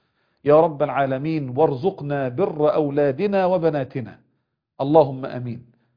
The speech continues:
العقوق شؤم يا إخواني، والله ونذير شؤم، بل وعلامة من علامات الساعة بنص هذا الحديث،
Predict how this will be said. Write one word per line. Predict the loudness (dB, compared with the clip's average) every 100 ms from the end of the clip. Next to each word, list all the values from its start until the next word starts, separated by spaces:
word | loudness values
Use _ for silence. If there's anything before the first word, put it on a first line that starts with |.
| _ _ -8
العقوق | -6 -4 2 2 0
شؤم | 2 0 2 -4
يا | -4 -6
إخواني، | -8 0 2 2 -2
والله | -4 0 2 2 -2
ونذير | -6 -6 -2 -2 -2
شؤم، | -2 -2 -4 -20 _ _ _ _ _ _ _ _ _
بل | 0 4
وعلامة | 4 4 6 4 2 -2
من | -4 -6 -6
علامات | -2 0 0 0 -4 -6
الساعة | -8 -4 -2 -2 -6
بنص | -6 -4 -4 -6 -6
هذا | -2 -2 -2
الحديث، | -8 -10 -8 -8 -10